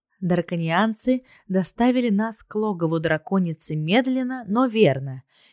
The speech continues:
И не то чтобы совсем в лучшем виде, но, по крайней мере, руки нам не связали. Хотя пытались, прикрываясь благими намерениями и хрупкостью наших организмов.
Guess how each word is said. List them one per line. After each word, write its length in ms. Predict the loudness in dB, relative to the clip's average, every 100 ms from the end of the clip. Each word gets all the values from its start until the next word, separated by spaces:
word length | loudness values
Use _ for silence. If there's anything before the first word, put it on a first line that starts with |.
| _
И 120 | -2
не 180 | 0 0
то 100 | -2
чтобы 340 | -4 -4 -4 -4
совсем 460 | -6 -6 -4 -4
в 60 | -4
лучшем 400 | -8 -8 -8 -4
виде, 400 | -4 0 0 0 _ -20 _ 2
но, 200 | 4 4
по 180 | 0 -4
крайней 440 | 0 0 0 -2
мере, 500 | -2 0 0 0 0
руки 360 | 0 -2 0 0
нам 240 | 2 0
не 140 | -4 -6
связали. 680 | -2 0 2 0 0 -10 _ _ _ _ _
Хотя 340 | -2 0 0
пытались, 720 | -2 0 4 4 2 -6 -12 _ _
прикрываясь 680 | -8 -4 -4 0 0 -2
благими 540 | -6 -6 -6 -6 -8 -8
намерениями 1000 | -10 -2 2 4 2 -2 -8 -8 -8 -10 _ -2
и 120 | -2
хрупкостью 720 | 0 -2 -2 -2 -6 -4 -4
наших 400 | -2 -4 -6 -6
организмов. 840 | -4 -2 -2 -4 -6 -10 -12 _